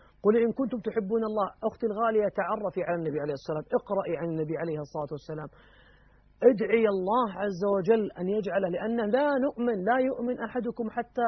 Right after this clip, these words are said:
أكون أحب إليه من نفسه وماله وولده، حتى قال عمر: "الآن يا رسول الله". قال: "الآن يا عمر". آه، أما أخونا أبو مشعل، جزاه الله خير، قال سؤال، آه، يعني يحتاج إلى، إلى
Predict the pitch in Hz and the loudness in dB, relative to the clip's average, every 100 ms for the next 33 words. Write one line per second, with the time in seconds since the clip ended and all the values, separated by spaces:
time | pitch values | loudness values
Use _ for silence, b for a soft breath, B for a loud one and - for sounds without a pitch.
0 | 214 220 240 233 226 214 208 240 226 170 | 0 -2 -2 -2 -2 -4 -2 -4 -4 -2
1 | 208 - 220 226 214 220 - b b b | -2 0 2 2 2 -2 -6 b b b
2 | b - 208 220 220 - 220 208 220 208 | b -2 0 0 -2 -4 -2 0 2 0
3 | 208 214 214 214 220 226 196 214 220 190 | 0 0 0 0 0 -2 2 4 4 2
4 | 214 226 - b b b - 185 196 185 | 0 -2 -6 b b b -8 -4 -2 0
5 | 190 185 175 185 180 175 190 190 180 185 | 2 2 2 2 0 0 0 0 0 -2
6 | 175 165 175 180 180 - 180 170 165 - | -2 -4 -6 -2 -2 0 0 2 0 -4
7 | 185 165 160 156 147 147 139 b b b | -6 -4 -6 -6 -8 -10 -12 b b b
8 | b b 170 175 175 180 220 226 202 233 | b b -2 0 0 2 2 2 2 2
9 | 226 202 202 214 196 190 202 196 180 220 | 2 2 2 -2 -2 -2 2 2 0 0
10 | 202 - 202 196 180 160 - 208 208 190 | -2 2 2 2 0 -6 -4 2 2 2
11 | 175 175 170 160 151 - - - - b | 0 -2 -2 -2 -4 -6 -8 -10 -14 b
12 | b - 170 196 190 - 220 196 - 202 | b -6 0 2 2 4 4 4 0 2
13 | 185 185 190 | 2 0 0